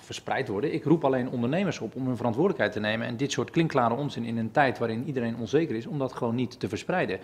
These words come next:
Als zij dat op basis van de wet wel willen doen en daar de ruimte voor, voor zien, en ik denk dat ze die ruimte ook hebben, dan kunnen ze dat gewoon doen. Het is een oproep, zoals, eh,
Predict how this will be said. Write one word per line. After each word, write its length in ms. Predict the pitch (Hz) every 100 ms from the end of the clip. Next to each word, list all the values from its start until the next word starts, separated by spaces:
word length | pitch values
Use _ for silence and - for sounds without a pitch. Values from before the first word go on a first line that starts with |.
| - -
Als 180 | - 147
zij 160 | 190 160
dat 260 | 143 - -
op 160 | 135
basis 280 | 143 151 127
van 180 | - 127
de 100 | 107
wet 360 | 165 - - - - - - - -
wel 220 | 110 156 120
willen 220 | 113 110
doen 220 | 175 175
en 100 | 120
daar 140 | 110
de 80 | 110
ruimte 300 | 123 175 147
voor, 200 | - 104 - -
voor 220 | 113 107
zien, 360 | 110 104 151 101
en 100 | 92
ik 120 | 90
denk 160 | 95
dat 120 | 92 -
ze 80 |
die 100 | 104
ruimte 240 | 98 92 92
ook 100 | 90
hebben, 240 | 156 104 - - -
dan 100 | -
kunnen 220 | - 117 98
ze 60 |
dat 140 | 104 -
gewoon 240 | 110 117
doen. 220 | 165 117
Het 160 | - 127
is 80 | 135
een 120 | 139
oproep, 440 | - 185 131 156 -
zoals, 500 | 123 139 123 131 -
eh, 80 | -